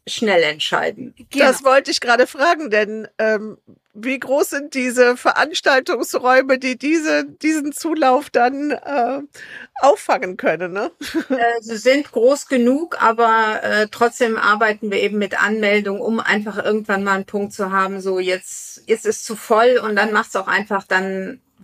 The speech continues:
Speaker 1: für, für die Zuhörer keinen Spaß mehr, wenn man gar nichts sieht und für
Speaker 2: Mhm.
Speaker 1: Anni letzten Endes auch nicht.
Speaker 2: Genau,
Speaker 1: Also
Speaker 2: es gibt, es gibt
Speaker 1: insofern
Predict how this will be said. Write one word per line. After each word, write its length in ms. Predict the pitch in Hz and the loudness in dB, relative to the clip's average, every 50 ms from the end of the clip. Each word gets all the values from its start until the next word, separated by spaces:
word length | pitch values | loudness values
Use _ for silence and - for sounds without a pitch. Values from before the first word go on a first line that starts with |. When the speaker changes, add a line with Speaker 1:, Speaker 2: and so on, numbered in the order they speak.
| _ _ | _ _
Speaker 1:
für, 200 | - 214 208 208 | -2 -2 -2 -2
für 200 | - - 214 190 | 0 0 0 0
die 220 | 202 202 202 202 | 0 -2 -8 -8
Zuhörer 560 | - - - 240 254 254 285 262 254 247 247 233 | -8 -4 -2 0 0 2 4 4 4 4 2 0
keinen 280 | - 254 233 220 233 233 | 0 -2 -2 -2 -2 -4
Spaß 360 | - - 214 208 226 - - | -6 -2 -2 -2 -2 -2 -2
mehr, 160 | 226 208 190 | -4 -2 0
wenn 260 | 196 196 202 202 196 | -2 -2 -2 -4 -6
man 220 | 190 185 185 190 185 | -4 -4 -4 -2 0
gar 200 | 175 160 196 214 | 0 0 2 0
nichts 260 | 233 226 - - - | -2 -6 -6 -8 -8
sieht 220 | 226 220 214 - | -8 -8 -8 -8
und 380 | - 180 190 190 190 190 196 - | -10 -10 -8 -8 -10 -10 -10 -6
für 120 | 208 190 - | -2 -2 0
Speaker 2:
Mhm. 60 | 170 | 2
Speaker 1:
Anni 220 | 180 185 180 175 175 | 0 0 0 0 0
letzten 380 | 175 165 - - - - 156 | 0 0 0 -4 -14 -12 -10
Endes 340 | 143 160 160 156 147 - - | -8 -8 -8 -10 -12 -12 -10
auch 260 | - 151 151 - _ - | -10 -10 -12 -12 _ -16
nicht. 300 | - - 139 - - - | -14 -14 -16 -16 -14 -10
Speaker 2:
Genau, 320 | - 214 - 175 170 175 | -8 -8 -6 -6 -4 -4
Speaker 1:
Also 160 | 180 202 - | -4 -4 -6
Speaker 2:
es 40 | - | -8
gibt, 140 | - 208 _ | -14 -18 _
es 200 | - 247 - - | -14 -12 -8 -4
gibt 20 | 202 | -4
Speaker 1:
insofern 560 | 196 226 - 202 185 185 185 190 190 185 | -4 -4 -2 -4 -4 -4 -4 -8 -10 -12